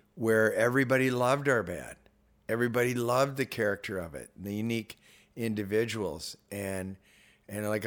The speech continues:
so all of a sudden we went from feeling like I, you know, are these guys that I love and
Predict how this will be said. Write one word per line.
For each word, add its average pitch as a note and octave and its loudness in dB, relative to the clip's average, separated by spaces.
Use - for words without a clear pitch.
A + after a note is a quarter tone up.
so A2+ 0
all A#2 6
of B2+ 2
a A#2 -2
sudden A2+ 0
we A2 0
went G#2+ -2
from G2+ -4
feeling A2 0
like G#2 -4
I, G#2 0
you A2 -4
know, G2+ -2
are G#2 2
these G2+ -4
guys G#2 2
that G2+ -4
I F#2+ -2
love G2+ 2
and F2 -4